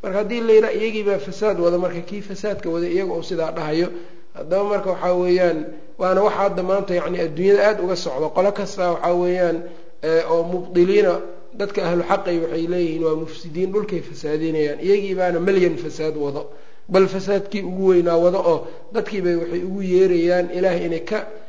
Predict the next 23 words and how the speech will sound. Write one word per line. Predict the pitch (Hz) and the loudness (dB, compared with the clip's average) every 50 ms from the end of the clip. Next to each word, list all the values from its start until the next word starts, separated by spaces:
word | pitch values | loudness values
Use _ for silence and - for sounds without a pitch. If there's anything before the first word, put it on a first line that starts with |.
| - - - - | -12 -12 -8 -4
inxilaal, | 202 202 190 - - 208 226 220 214 202 - 196 | -4 -4 -4 -2 2 4 6 6 6 4 2 2
inay | 214 220 202 196 | 2 2 2 2
ka | - 269 254 | 0 -4 -6
furtaan | - - - 226 202 - - 208 196 180 | -6 -6 -8 -8 -8 -2 2 2 4 4
Rabbi | 175 196 185 165 165 | 4 2 0 0 -6
subxaanahu | - 165 - - 180 185 180 175 156 151 | -8 -10 -8 -4 -2 0 0 2 2 0
wa | 147 | 0
tacaala. | - 160 147 135 160 156 147 139 131 - - - - - | -2 0 2 2 2 2 0 -2 -6 -10 -12 -12 -12 -4
Dadkay | - 220 214 - - 208 196 | -2 -2 -2 2 2 2 2
waxay | 196 - 175 190 190 | 2 2 -2 -4 -6
ugu | 190 190 202 | -6 -6 -8
yeerayaan | 208 196 196 196 202 196 190 185 185 190 190 185 190 | -6 -2 2 4 6 6 6 4 2 2 0 0 0
inay | 190 185 - 175 | -2 -2 -2 -4
isdulmiyaan, | 170 - 170 160 175 175 175 175 175 175 185 180 170 156 - - - - - - - - | -6 -6 -2 0 2 4 6 6 8 8 8 8 6 4 0 -6 -10 -12 -12 -14 -6 -4
dadkay | 208 202 - 220 196 190 185 | -4 -4 0 2 2 2 2
waxay | - - 190 185 | 0 -2 -4 -4
ugu | 196 190 202 | -4 -6 -6
yeerayaan | 196 196 190 196 190 190 190 185 185 | 0 2 2 4 4 2 0 0 -2
inay | 185 196 190 185 | -2 -2 -2 -2
maalkooda | 185 196 202 202 190 185 - 180 175 170 170 | 0 2 2 2 2 0 0 -2 -2 -2 -2
xaq | - - 165 165 | -4 -8 -8 -6
darro | 160 165 165 196 - | -4 -4 -2 -2 -2
iskaga | 175 - - 185 170 185 | -4 -4 -4 -2 -2 0